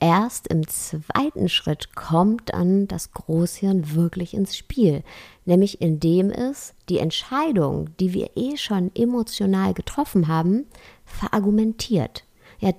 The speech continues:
dein Großhirn zieht dann alle möglichen Argumente an Land, um die Entscheidung, die du sowieso emotional gerade schon getroffen hast, rational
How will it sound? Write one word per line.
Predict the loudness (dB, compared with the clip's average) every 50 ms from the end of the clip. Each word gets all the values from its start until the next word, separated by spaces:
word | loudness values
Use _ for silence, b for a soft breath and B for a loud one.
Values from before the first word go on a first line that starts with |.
| _ _
dein | 0 2 4 4 4 2
Großhirn | 0 -2 -2 0 2 2 2 2 0 -2 -4 -4 -2 -2 -4
zieht | -6 -6 -6 -6 -4 -2
dann | -2 -2 -2 -4 -4
alle | -4 -4 -4 -2 -2 -2 -2 0
möglichen | 0 2 4 4 4 4 4 4 2 0 -2 -4 -4 -2 2 2 2 2 0 B B B B B B B
Argumente | 0 2 2 4 6 6 6 6 4 2 0 -2 -4
an | -2 0 2
Land, | 2 2 2 2 2 0 0 0
um | 0 0
die | 0 0 -2
Entscheidung, | -4 -4 -4 -2 -2 0 0 2 2 0 0
die | 0 -2
du | -4 -4
sowieso | -4 -2 -4 -2 -2 -4 -2 0 0 0 0 0 -4 -6 -10 -18 _ _ _ _ _ 2
emotional | 2 4 2 2 0 0 0 0 2 0 0
gerade | -2 -2 -2 0 0
schon | 0 0 -2 -2
getroffen | -2 -4 -6 -4 -4 -4 0 0 0 0
hast, | 0 0 -4 B B B B B B B -8
rational | -6 -2 0 0 0 -2 -4 -8 -6 -2 2 4 4 4 4 4 4 4 4 4 2 2 0